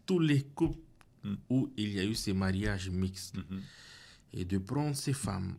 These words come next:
Speaker 1: avec leurs enfants et de les ramener chez eux,
Speaker 2: Hmm.
Speaker 1: c'est
Speaker 2: C'est pas simple, hein ? Et c'est lourd de conséquences
Speaker 1: c'est
Speaker 2: aussi,
Speaker 1: lourd
Speaker 2: hein ?
Speaker 1: de conséquences. Euh, c'est, c'est une décision qui est vraiment, euh,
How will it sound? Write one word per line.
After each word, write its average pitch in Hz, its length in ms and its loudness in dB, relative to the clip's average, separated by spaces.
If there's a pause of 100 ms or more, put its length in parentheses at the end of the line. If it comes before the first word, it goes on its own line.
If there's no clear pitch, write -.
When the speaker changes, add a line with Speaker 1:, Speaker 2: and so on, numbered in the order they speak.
Speaker 1:
avec 101 340 -4
leurs 120 360 -2
enfants 104 420 -6
et 95 160 -4
de 98 120 -2
les 95 200 2
ramener 117 540 0
chez 95 460 -4
eux, 208 120 -2 (180)
Speaker 2:
Hmm. 90 140 -10 (520)
Speaker 1:
c'est - 340 -12 (920)
Speaker 2:
C'est - 140 -12
pas 113 100 0
simple, 131 340 0
hein ? 147 160 0 (260)
Et 90 80 -4
c'est 107 180 0
lourd 131 220 8
de 107 100 4
conséquences 107 520 -2
Speaker 1:
c'est 120 60 -4
Speaker 2:
aussi, 165 220 -4
Speaker 1:
lourd 127 80 2
Speaker 2:
hein ? 135 60 0
Speaker 1:
de 110 60 0
conséquences. 147 920 -6 (460)
Euh, 95 160 -10
c'est, 95 260 -10
c'est 90 220 -10
une 90 240 -8 (240)
décision 98 920 -6
qui 98 220 -8
est - 20 -6
vraiment, 98 340 -4
euh, 98 440 -4